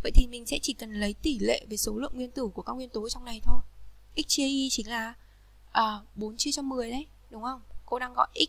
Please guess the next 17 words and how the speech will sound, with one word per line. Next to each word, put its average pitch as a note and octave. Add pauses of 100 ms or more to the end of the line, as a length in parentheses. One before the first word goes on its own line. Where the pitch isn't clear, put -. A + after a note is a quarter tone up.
là G#3
tỷ -
lệ - (100)
của - (340)
C - (280)
và -
Y A3+
là F#3+ (380)
của F3+
H G3 (120)
mà. A3 (540)
Đúng F#3
không? G#3 (140)
Bốn F#3+
chia A#3+
cho A3
mười. G3